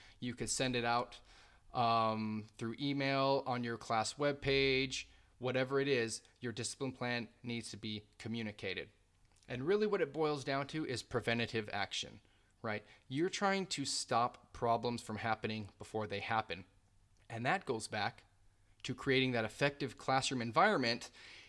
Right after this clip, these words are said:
and that positive culture that we talked about in part one of this series. So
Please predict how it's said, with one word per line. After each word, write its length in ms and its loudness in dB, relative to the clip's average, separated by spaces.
and 120 -2
that 160 -4
positive 380 2
culture 600 0
that 160 -2
we 80 -4
talked 280 0
about 360 2
in 140 -6
part 360 -2
one 320 0
of 220 -6
this 120 -4
series. 560 -2
So 340 0